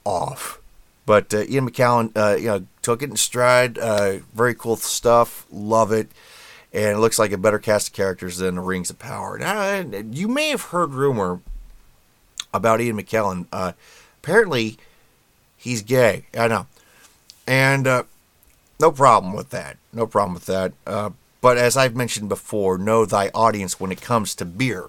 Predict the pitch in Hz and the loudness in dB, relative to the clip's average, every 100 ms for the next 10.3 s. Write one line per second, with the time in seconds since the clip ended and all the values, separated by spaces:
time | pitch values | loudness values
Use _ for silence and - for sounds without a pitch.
0 | - 101 107 110 110 104 98 98 92 113 | -10 -2 0 0 -2 -6 -4 -4 -4 -2
1 | 104 98 95 101 101 101 95 120 113 104 | 0 0 -2 -6 -6 -8 -4 -2 -2 -2
2 | 92 107 104 95 - 95 98 - 104 92 | 0 2 2 0 -4 -8 -8 -6 -6 -4
3 | 92 92 - - - - - _ _ _ | -4 -6 -14 -20 -20 -20 -20 _ _ _
4 | 98 95 101 92 113 110 110 107 92 113 | -4 -2 -2 -2 2 2 0 -4 -6 -2
5 | 113 107 - 107 101 95 92 101 95 95 | -2 -2 -4 -2 -2 -4 -8 -8 -10 -8
6 | 98 101 92 95 90 - 95 92 85 82 | -4 -4 -4 -6 -4 -2 -2 -2 -4 -4
7 | 87 85 - _ _ _ _ _ _ - | -4 -4 -8 _ _ _ _ _ _ -16
8 | - - - _ - 98 82 - - - | -14 -20 -20 _ -8 -6 -6 -10 -18 -20
9 | 135 104 - 143 120 113 104 90 107 120 | -12 -4 0 0 0 -2 -2 -2 -2 -2
10 | 113 101 | -2 -4